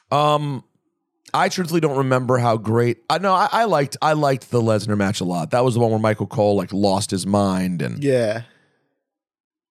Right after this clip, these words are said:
Speaker 1: it was
Speaker 2: Listen, it
Speaker 1: fu-
Speaker 2: was chaos. It was chaos. It was complete. Like, when he brought the tractor out, I didn't realize how much the tractor would be involved in the match. Like, he,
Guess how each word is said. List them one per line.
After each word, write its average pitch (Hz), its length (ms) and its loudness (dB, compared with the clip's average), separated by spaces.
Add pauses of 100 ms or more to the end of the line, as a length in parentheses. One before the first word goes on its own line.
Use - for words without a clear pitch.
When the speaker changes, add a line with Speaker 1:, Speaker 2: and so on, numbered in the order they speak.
Speaker 1:
it 156 80 0
was 165 200 2
Speaker 2:
Listen, 214 80 2
it - 20 2
Speaker 1:
fu- 269 60 2
Speaker 2:
was 262 120 0
chaos. 185 640 0
It 165 80 -4
was 175 160 0
chaos. 156 600 0
It 139 60 -8
was 151 140 -4
complete. 156 640 -4 (600)
Like, 151 220 2
when 156 320 0
he 190 140 -2
brought 220 220 -2
the 185 60 -4
tractor 190 440 0
out, 208 300 -2 (380)
I 160 140 2
didn't 160 340 0
realize 151 460 2
how 147 240 2
much 139 500 -4 (460)
the 135 100 -2
tractor 135 400 -2
would 127 220 -2
be 123 380 -2 (800)
involved 131 440 2
in 117 100 -2
the 120 60 -2
match. 113 420 -6
Like, 120 220 -4
he, 156 220 2